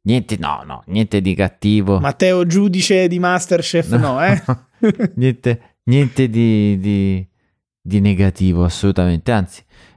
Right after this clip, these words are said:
Speaker 1: eh, oltretutto, diciamo, è venuta molto bene, abbiamo tutti quanti apprezzato,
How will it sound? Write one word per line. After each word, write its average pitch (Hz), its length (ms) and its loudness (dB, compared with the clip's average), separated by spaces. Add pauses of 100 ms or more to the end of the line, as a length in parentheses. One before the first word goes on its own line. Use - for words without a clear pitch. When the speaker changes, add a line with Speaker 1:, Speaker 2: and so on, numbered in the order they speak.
Speaker 1:
eh, 98 580 2
oltretutto, 104 880 -2
diciamo, 90 580 0 (300)
è 101 220 0
venuta 90 340 0
molto 98 320 2
bene, 117 600 0 (280)
abbiamo 92 560 0
tutti 123 320 -2
quanti 104 320 0
apprezzato, 92 800 -4